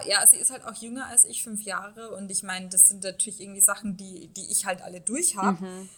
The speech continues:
Speaker 1: Das ist uns auch beiden klar, dass, ähm, aber d-, umso mehr befürworte ich eben auch, dass sie das tut,
Speaker 2: Ja.
Speaker 1: weil ich, ich ja weiß,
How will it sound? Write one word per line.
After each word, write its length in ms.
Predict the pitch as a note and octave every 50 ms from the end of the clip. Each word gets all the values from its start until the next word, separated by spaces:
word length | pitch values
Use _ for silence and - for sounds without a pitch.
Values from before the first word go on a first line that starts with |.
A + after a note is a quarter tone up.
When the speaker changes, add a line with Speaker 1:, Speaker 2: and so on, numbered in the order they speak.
| _ -
Speaker 1:
Das 160 | - - -
ist 120 | G3+ -
uns 120 | G3+ G3 -
auch 120 | F#3 F#3
beiden 360 | - F3+ F3 G#3 A#3 A#3+ A3
klar, 240 | - - G3 F3 F3+
dass, 220 | F3 F3+ F3 - F3+
ähm, 420 | F3+ F3+ F3+ F3+ F3 F3 F3 F3 F3+
aber 220 | F3+ F3 F3+ F#3
d-, 340 | F3 - - - - - - -
umso 300 | - A3+ C4+ C4+ B3 G#3
mehr 420 | G3 F#3+ F#3+ F#3+ F#3+ G#3 A3 G#3 G3
befürworte 600 | G3+ F#3+ B3 C4+ C#4+ - - F3+ F#3 F3 - -
ich 160 | - F3+ - -
eben 140 | F3 D#3+ D#3
auch, 140 | - E3 E3+
dass 160 | - - -
sie 80 | - D#3
das 180 | - - -
tut, 240 | - - D4 C4 A#3+
Speaker 2:
Ja. 140 | A#3+ A#3 G3+
Speaker 1:
weil 300 | F3 D#3+ E3 D#3+ D3+ -
ich, 320 | - - F3+ - - - _ -
ich 160 | F3+ F3+ -
ja 160 | F#3 F3 D#3+
weiß, 380 | E3+ F3 F3+ F3+ F#3 - - -